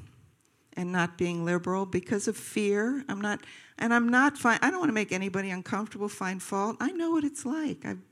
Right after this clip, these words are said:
walked this journey. It's a, it's a learning process that we go through. But when we her-, hold on tight, the scripture says we decrease when we try and hold on. But when we, when we give it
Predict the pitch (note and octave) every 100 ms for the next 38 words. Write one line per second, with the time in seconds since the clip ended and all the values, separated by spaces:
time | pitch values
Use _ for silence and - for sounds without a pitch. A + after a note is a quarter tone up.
0 | - F#3 G#3 A#3+ - G3+ - - F#3 E3+
1 | D#3 D#3 - - - - G3 - G#3 G3
2 | - G#3 A#3 G#3 G#3 A3+ A#3 G3 D#3 E3
3 | D3+ D3+ - D#3 - F3+ F#3+ E3+ G3+ G3
4 | - D3+ - - - - - - - G3+
5 | G#3+ A3 G#3+ A#3 B3 B3 A3+ B3 B3 A#3
6 | A3 A3 A#3+ A3+ A#3 F#3+ - G#3 - F#3+
7 | - G3+ G3 F#3 - - - - - G3+
8 | F#3+ - G#3+ G3+ - A3+ F#3 C#3 - -
9 | - - - - _ _ _ _ _ -
10 | G3+ F3+ - B2+ - F#3 G3 A3+ G#3 G3+
11 | F3 D#3+ - - _ - - - _ G#3
12 | - G#3 G3+ G3 F#3+ F#3+ - _ _ _
13 | _ - F#3 F3+ E3+ F#3+ C#4+ G3 E3 -